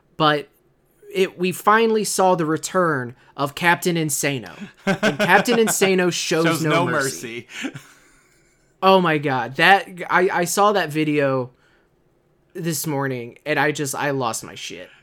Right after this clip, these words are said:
Speaker 1: I, that made me so happy. It's dumb. It's so dumb, but I, like, I don't care.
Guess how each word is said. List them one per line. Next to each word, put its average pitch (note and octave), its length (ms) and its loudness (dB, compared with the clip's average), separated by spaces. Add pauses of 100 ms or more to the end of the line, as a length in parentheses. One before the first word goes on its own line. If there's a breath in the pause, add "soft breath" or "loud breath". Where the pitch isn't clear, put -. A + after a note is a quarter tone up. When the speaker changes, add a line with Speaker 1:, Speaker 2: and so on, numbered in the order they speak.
Speaker 1:
I, C#3+ 160 2
that D3+ 220 0
made C3+ 160 -4
me B2+ 60 -6
so A#2 200 -8
happy. A#2 300 -10
It's D#3 200 -8
dumb. F#3+ 540 4 (340 soft breath)
It's D#3+ 180 -4
so F#3+ 420 2
dumb, B2+ 400 -4 (360 soft breath)
but E3 140 0
I, D#3 180 4
like, D#3 300 -2 (160)
I D#3 140 6
don't D3 200 -2
care. B2+ 520 -6